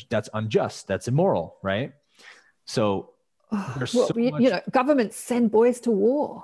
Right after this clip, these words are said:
Speaker 2: you know, and they get killed. Oh, yeah, but it's war.
Speaker 1: Right.
Speaker 2: We're doing it for the,
Speaker 1: For the
Speaker 2: you know.
Speaker 1: greater good, yeah.
Speaker 2: Greater good. Uh, uh, anyway, go on.
Speaker 1: Yeah.
Speaker 2: Yeah.
Speaker 1: Justifying wrongdoing,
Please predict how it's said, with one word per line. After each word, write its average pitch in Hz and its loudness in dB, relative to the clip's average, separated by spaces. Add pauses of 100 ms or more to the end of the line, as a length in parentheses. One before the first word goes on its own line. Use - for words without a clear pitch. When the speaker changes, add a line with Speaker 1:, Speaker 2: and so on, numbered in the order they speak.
Speaker 2:
you 208 2
know, 170 -2
and 185 -2
they 208 0
get 202 -2
killed. 226 0
Oh, 277 2
yeah, 311 4
but 254 0
it's - -8
war. 254 0
Speaker 1:
Right. 185 -2
Speaker 2:
We're 202 -4
doing 294 0
it - -4
for 240 2
the, 202 2
Speaker 1:
For 151 -2
the 220 4
Speaker 2:
you 277 2
know. 196 0
Speaker 1:
greater 190 4
good, 117 2
yeah. 104 0 (180)
Speaker 2:
Greater 254 -2
good. 165 -8
Uh, 190 -2
uh, 214 -2
anyway, 196 -2
go 208 0
on. 202 -2
Speaker 1:
Yeah. 101 -2
Speaker 2:
Yeah. 202 -4 (960)
Speaker 1:
Justifying 120 -2
wrongdoing, 101 -2